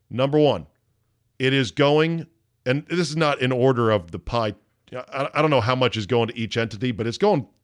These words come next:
basically three places. One, the coaches are getting paid a lot of money. There's no disputing that. Coaches are getting paid a fortune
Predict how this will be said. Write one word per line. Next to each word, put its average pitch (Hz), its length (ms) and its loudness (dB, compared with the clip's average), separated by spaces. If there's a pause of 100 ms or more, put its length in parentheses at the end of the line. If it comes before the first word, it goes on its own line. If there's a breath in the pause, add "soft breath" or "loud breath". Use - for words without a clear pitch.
(100)
basically 135 320 0
three 110 180 -4
places. 95 460 -10 (540 soft breath)
One, 175 340 4
the 147 80 -2
coaches 220 420 2
are 147 60 0
getting 156 220 -2
paid 143 180 2
a - 20 -2
lot 120 140 2
of 113 80 -2
money. 101 200 -2
There's 104 180 -8
no 165 180 4
disputing 147 520 -2
that. 87 280 -10
Coaches 190 560 0
are 131 160 -4
getting 123 380 -4
paid 117 320 -4
a 104 80 -4
fortune 107 560 -2